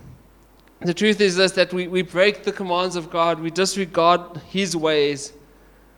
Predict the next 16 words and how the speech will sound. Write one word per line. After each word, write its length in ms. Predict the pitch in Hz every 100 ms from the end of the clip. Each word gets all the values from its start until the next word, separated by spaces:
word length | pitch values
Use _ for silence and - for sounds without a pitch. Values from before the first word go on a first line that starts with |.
| _
which 180 | - 165
has 200 | 185 165
separated 640 | - 190 185 175 165 160 156
us 220 | 151 143
from 220 | 160 143
God. 340 | 139 120 92 - - -
It 100 | -
has, 200 | 160 160
it 160 | 156 160
has 180 | 170 165
separated 580 | 190 185 180 170 165 151
us. 160 | 135
Because 360 | 165 165 208 196
of 100 | 190
our 140 | 180
sin, 460 | 165 - 170 139